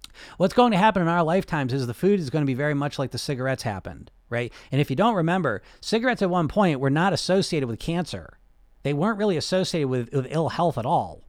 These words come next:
It, that sounds hard to believe. That's the power of hypnosis. And mass hypnosis is the most powerful hypnosis. And so people for a long time with cigarettes were under the impression that cigarettes were fine, if not even healthy for them.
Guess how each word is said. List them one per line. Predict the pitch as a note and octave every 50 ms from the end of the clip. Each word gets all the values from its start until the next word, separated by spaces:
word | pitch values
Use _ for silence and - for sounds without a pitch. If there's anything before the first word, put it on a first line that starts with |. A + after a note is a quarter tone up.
| - - - - - - _ - - _ _
It, | - C#3+ C3+
that | D3+ F3+ E3+ -
sounds | - A3 A3+ B3 A#3+ -
hard | - G#3+ A#3+ A3+
to | G3 F3
believe. | D3 D#3 D#3 F3+ A3 G3 C3+ G#2+ F#2 E2+ - - - - -
That's | - F3 G3 F#3 -
the | - E3+
power | - - - F3 G3 A#3 A#3 G3+ F3 D#3+ D3
of | C3+ C#3+ C3
hypnosis. | G#2+ D3+ D3+ - D3 C#3+ D3+ F3+ F#3 - - G#2+ E2+ E2 - - - - - -
And | C#3+ C#3+ D3+
mass | D#3 F3 A#3 C4+ B3 -
hypnosis | B3 A3 - - D#3 D#3 D3 - E3+ -
is | F3+ D#3+
the | - F3
most | E3+ F#3+ F#3+ -
powerful | - G3 G3+ C4 C#4 B3 - D#3 A2+
hypnosis. | A#2 A2+ - A2 G#2 F#2+ F2+ - - - - - - - - - - - - -
And | D3 C#3+
so | - F3+
people | E3 - F3 A3 G#3 C4
for | G#3+ - G#3+ F3
a | E3
long | D#3 D#3+ F3+ F#3 F3+
time | D#3+ - F#3+ G3+ G#3 F#3
with | D3+ -
cigarettes | - F#3+ D#3+ C#3+ D#3 G3+ A3 D#3+ A#2 - - - - - - _ _ _ -
were | D#3+ C#3 E3+ D#3 -
under | E3 F#3+ F#3+ F#3
the | F3
impression | D#3+ C#3 - - F3+ G#3+ F3 - D3+
that | B2+
cigarettes | - - F3 D#3 E3+ E3 E3 - -
were | C#3+
fine, | - - - F#3+ G#3+ G3+ F3+ D#3 D3 C#3 - _ _ _ _ _ _
if | F#3 G#3+ -
not | C#4 C4 B3
even | B3 G#3+
healthy | C#3 - B3 C#4 B3+ - B3+
for | - - - A#2+ G#2
them. | G2 F#2 F2+ -